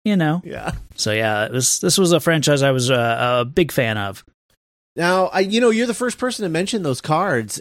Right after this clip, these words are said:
Speaker 1: Mm.
Speaker 2: and I'm, I'm realizing now you just, like, slam me in the head with a bunch of memories of
Speaker 1: Yeah.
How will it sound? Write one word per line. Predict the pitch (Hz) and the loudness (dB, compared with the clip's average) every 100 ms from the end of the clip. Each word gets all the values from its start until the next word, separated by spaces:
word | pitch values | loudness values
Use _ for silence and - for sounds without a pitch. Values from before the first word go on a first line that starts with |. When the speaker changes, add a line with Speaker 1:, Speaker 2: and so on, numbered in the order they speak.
| - | 0
Speaker 1:
Mm. | |
Speaker 2:
and | 202 135 135 131 | 2 2 0 -2
I'm, | 104 151 185 160 | -2 -2 -2 -4
I'm | 147 190 202 | -2 -2 0
realizing | 170 160 147 147 131 135 | 0 2 2 0 0 -2
now | 135 147 151 | 0 0 0
you | 123 135 | -2 -2
just, | 139 - | -4 -2
like, | 117 | -4
slam | - 131 127 123 120 | -4 -4 -2 -2 -2
me | 127 | -2
in | 135 | -2
the | 113 | -4
head | 107 107 | -4 -6
with | 98 101 | -6 -8
a | |
bunch | 95 101 | -8 -8
of | 110 | -8
memories | 104 101 101 98 101 | -8 -8 -8 -8 -8
of | 117 | -4
Speaker 1:
Yeah. | 101 113 | 0 0